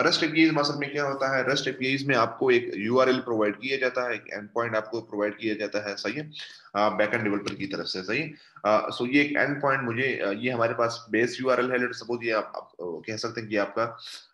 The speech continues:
uh, website का जो मेन यूआरएल है वो है, सही है? And then वो आपको एक endpoint provide करता है, let's suppose students। So students, अ, अ, slash, मतलब आपका जो main base URL है, स्लैश स्टूडेंट्स पे आप student का data access कर सकते हैं, सही है?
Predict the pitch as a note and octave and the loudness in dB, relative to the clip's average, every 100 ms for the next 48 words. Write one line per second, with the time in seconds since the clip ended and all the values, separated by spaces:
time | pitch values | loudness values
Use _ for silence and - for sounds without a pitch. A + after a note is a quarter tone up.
0 | - G2+ F2 A2 A#2+ D3 C#3 C#3 A2+ A2 | 0 0 2 2 4 4 4 4 -2 0
1 | A2 A2+ G2+ F#2+ F#2 F#2 E2+ F#2 F2+ C#2+ | -2 0 2 2 0 -4 -6 -4 -4 -8
2 | - _ _ _ _ _ _ _ - - | -12 _ _ _ _ _ _ _ -10 -4
3 | B2 D3+ D3 - - A#2 A#2+ A#2+ D#3 D3+ | -2 -2 -6 -12 -2 2 2 4 4 4
4 | C3+ C3+ C3 C3 B2+ - B2+ B2 B2 A#2+ | 4 4 6 4 4 0 0 2 0 0
5 | G#2+ G2+ F#2+ G2 - A2 A2+ G#2 G#2 A2+ | 0 0 0 -4 -4 -2 -2 -4 -8 -8
6 | - G2+ F2 - - - - _ A#2+ A#2 | -4 -4 -4 -10 -14 -20 -20 _ -4 2
7 | D3 D#3+ D#3+ - - A2 G#2 A2 A2 - | 4 6 4 -2 -2 0 4 4 2 2
8 | A#2+ A#2 - - G#2+ A2+ A2+ A2 B2 A#2 | 2 0 -4 -8 -4 0 0 0 0 -2
9 | A2+ A2+ A#2+ A2 A#2 A#2+ B2+ B2 B2+ B2 | 0 -2 -2 0 0 2 0 0 -2 -4
10 | - G#2+ A#2 A#2+ A#2+ A2+ G#2 - - A2 | -4 -4 -2 -4 -4 0 0 -2 -6 -4
11 | G#2+ G#2 G2+ G2+ A2+ G2 - G2 - F2 | -2 0 0 0 0 -2 -6 -8 -8 -8
12 | - D#2 - D2 - - B2+ E3 | -8 -12 -14 -16 -10 -6 -4 -4